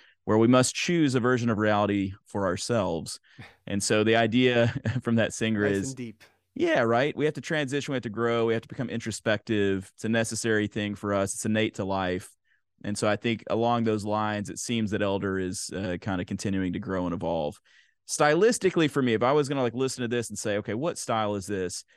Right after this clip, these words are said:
Speaker 1: To me, stoner rock is kinda, like, the label that most stands out to me,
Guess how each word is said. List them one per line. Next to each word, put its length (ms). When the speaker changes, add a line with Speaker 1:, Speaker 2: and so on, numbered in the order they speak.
Speaker 1:
To 120
me, 200
stoner 540
rock 380
is 100
kinda, 240
like, 160
the 100
label 420
that 120
most 240
stands 280
out 180
to 100
me, 460